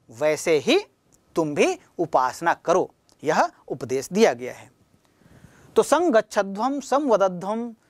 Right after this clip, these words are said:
सम वो मनांसि जानताम, देवा भागम यथा पूर्वे संजानाना उपासते। इसका अर्थ हुआ, हे मनुष्यों,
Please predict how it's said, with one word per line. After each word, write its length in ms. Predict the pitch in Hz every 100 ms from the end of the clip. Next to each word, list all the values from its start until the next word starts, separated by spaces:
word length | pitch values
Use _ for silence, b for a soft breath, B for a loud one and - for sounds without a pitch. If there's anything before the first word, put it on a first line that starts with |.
| _ -
सम 260 | 254 302
वो 320 | 254 247 262
मनांसि 560 | 233 196 214 226 - 151
जानताम, 720 | 156 269 302 208 165 160 190 _ _ _ _ -
देवा 420 | 170 247 294 311
भागम 540 | 233 220 226 247 226 170
यथा 320 | 190 302 330
पूर्वे 600 | 254 220 175 170 156 208 _ _ _ _
संजानाना 1000 | 233 262 277 277 269 240 233 233 226 214
उपासते। 760 | 196 156 185 247 - - 131 - _ _ _ _ _ _ 165
इसका 240 | 156 -
अर्थ 240 | - 135
हुआ, 400 | 160 196 285 180 - _ _ _ _ _ _ _ _
हे 220 | - 247 294
मनुष्यों, 480 | 175 160 185 190